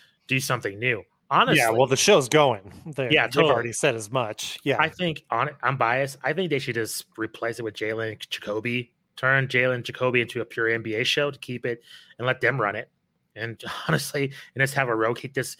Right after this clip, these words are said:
Speaker 1: maybe just add a little bit more, um, analyst to it, maybe make it a little bit more serious, but keep kind of the friendlier,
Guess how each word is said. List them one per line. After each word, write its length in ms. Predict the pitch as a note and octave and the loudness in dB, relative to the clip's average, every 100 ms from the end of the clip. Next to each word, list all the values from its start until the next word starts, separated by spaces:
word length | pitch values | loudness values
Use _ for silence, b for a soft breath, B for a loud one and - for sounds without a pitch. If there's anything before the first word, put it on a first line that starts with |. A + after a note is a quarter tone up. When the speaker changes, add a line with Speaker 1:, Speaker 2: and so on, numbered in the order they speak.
| B B - | B B 0
Speaker 1:
maybe 420 | C#3 C3+ C3+ B2+ | 2 4 2 0
just 340 | C3 A#2 - - _ _ _ _ _ - - - | -2 -4 -8 -14 _ _ _ _ _ -20 -20 -4
add 320 | C3+ C3 B2+ B2+ | 0 2 0 -2
a 60 | |
little 180 | B2+ C3 | -2 0
bit 160 | C3+ B2 | -2 -4
more, 640 | A#2 A#2+ A#2+ A#2+ A#2 A2 _ _ _ | -4 -4 -2 -2 -2 -4 _ _ _
um, 520 | A2 G#2 G2+ F#2+ F2+ F2+ _ _ - - _ _ _ _ _ _ | -6 -6 -8 -14 -20 _ _ _ -18 -18 _ _ _ _ _ _
analyst 460 | A#2+ C3 C#3 C3+ - | -2 0 0 -4 -4
to 180 | C#3+ C#3 | -2 0
it, 240 | C#3 C#3 | -2 -6
maybe 240 | C3 B2 A#2+ | -6 -2 -2
make 180 | A#2+ A#2+ | -2 -6
it 60 | |
a 60 | G#2 | -6
little 180 | E3+ G#3 | -6 -6
bit 120 | G3+ | -8
more 240 | G3+ G3+ | -8 -6
serious, 640 | F#3 - G3 G3+ G#3 G#3 - | -6 -6 -4 -2 -4 -6 -6
but 160 | B2+ | -8
keep 240 | - D3 C#3 | -6 -8 -4
kind 180 | C#3 | 0
of 120 | C3+ A#2+ | 2 2
the 160 | A#2 | -2
friendlier, 640 | A2+ - B2 B2 A#2 A2 | -4 -4 -2 -2 -2 -2